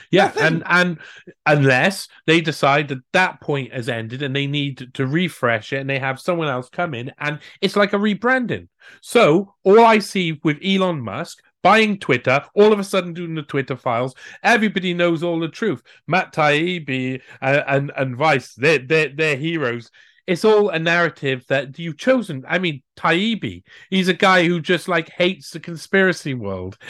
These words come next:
Speaker 1: He hates, uh, he, he, he, he's, he's not on, uh, the side of the people, in my opinion.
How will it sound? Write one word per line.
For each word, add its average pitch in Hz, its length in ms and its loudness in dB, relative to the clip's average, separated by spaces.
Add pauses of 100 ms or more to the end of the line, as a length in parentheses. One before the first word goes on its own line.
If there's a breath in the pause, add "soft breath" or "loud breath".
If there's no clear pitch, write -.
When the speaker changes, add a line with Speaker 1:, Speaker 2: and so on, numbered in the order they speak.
(140 loud breath)
Speaker 1:
He 160 140 6
hates, 175 360 2
uh, 170 120 0
he, 175 400 0
he, 180 340 -2
he, 165 460 -2 (240)
he's, 175 500 -4 (300 loud breath)
he's 165 240 2
not 185 340 4
on, 156 380 4 (240)
uh, 135 180 2
the 143 120 -2
side 143 360 2
of 131 80 -6
the 123 80 -8
people, 156 400 -6
in 107 160 -10
my 101 200 -6
opinion. 92 500 -8